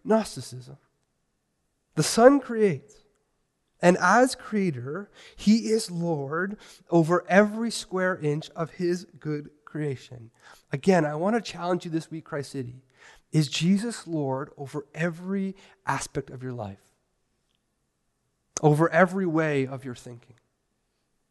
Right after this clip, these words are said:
That's point one. The question I want to now ask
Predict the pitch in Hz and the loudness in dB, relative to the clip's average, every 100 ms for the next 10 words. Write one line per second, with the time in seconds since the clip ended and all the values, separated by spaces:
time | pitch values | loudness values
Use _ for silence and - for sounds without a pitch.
0 | _ _ _ - 147 - 175 170 147 127 | _ _ _ -6 -6 -2 -4 -4 -6 -10
1 | 117 _ _ _ _ _ _ _ _ - | -10 _ _ _ _ _ _ _ _ -20
2 | - - - _ 147 151 156 233 240 - | -20 -20 -20 _ -4 -2 0 0 0 0
3 | 226 196 190 160 139 143 - 123 123 - | 2 4 2 0 -2 -6 -8 -10 -10 -16
4 | - | -20